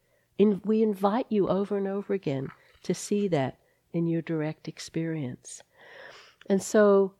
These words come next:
the intent of this whole section of the, of the, of the, this whole piece of the foundations, the fourth foundation, is to integrate the Buddha's teachings into our moment-to-moment experience.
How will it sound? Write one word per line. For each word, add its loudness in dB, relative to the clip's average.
the 2
intent 2
of -2
this 2
whole -6
section -4
of -4
the, -6
of -4
the, 0
of 2
the, 2
this -6
whole 2
piece -4
of -4
the 0
foundations, 0
the -4
fourth -4
foundation, -2
is 4
to -2
integrate 0
the 0
Buddha's 4
teachings -6
into 2
our 2
moment-to-moment -2
experience. -8